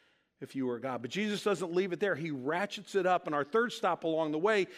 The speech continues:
is Jesus is going to fundamentally ask the question, question, "Well, how bad a person could God possibly love?" Look at verses eleven through sixteen. And he said, 'There was a man who had two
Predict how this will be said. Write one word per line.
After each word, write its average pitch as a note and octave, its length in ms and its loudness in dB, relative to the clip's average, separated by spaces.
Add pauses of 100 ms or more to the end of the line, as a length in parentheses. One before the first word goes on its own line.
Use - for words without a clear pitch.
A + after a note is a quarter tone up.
(160)
is E3 160 0
Jesus A3+ 400 -2
is F#3 160 -2
going G#3 220 2
to F3 40 0
fundamentally G#3 640 -2
ask G3 200 0
the F3 80 -4
question, F#3 440 0 (120)
question, G3 440 0 (300)
"Well, D#3 140 4
how C4 540 2
bad G3+ 580 0
a F3+ 80 0
person D3 840 -4 (600)
could F3+ 240 0
God D#3+ 300 0
possibly C#3 600 -2
love?" A#2 440 -2
Look F#3+ 160 0
at G#3+ 80 2
verses F3+ 340 -2
eleven C#3 500 0 (400)
through C#3 160 -2
sixteen. B2+ 680 -6 (680)
And D#3+ 120 2
he F#3+ 80 2
said, G3 320 4
'There E3+ 120 4
was G3+ 160 4
a G#3 60 2
man G#3+ 420 0
who F#3 160 0
had E3+ 340 0
two A3+ 500 -2